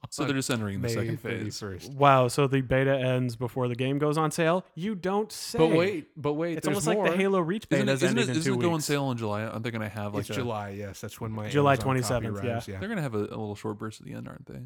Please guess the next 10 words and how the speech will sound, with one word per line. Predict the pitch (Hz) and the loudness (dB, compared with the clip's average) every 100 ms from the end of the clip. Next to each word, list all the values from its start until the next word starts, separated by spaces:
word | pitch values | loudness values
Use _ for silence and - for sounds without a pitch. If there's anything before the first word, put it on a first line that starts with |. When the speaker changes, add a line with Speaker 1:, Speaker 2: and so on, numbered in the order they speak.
| 135 | -4
Speaker 2:
Well, | 147 139 | 0 2
they're, | 147 143 | 4 2
they're | 131 135 135 127 - | 0 -2 -2 -2 -8
closing | - 143 143 143 | -4 -2 -2 -2
this | 131 127 - - - 117 107 - | -2 -4 -8 -16 -16 -14 -14 -10
sort | - 143 127 | -2 0 0
of | 110 | -2
pseudo | - 156 135 | -2 0 0
open | 117 110 98 | -2 -4 -6
beta | 98 98 98 | -6 -6 -8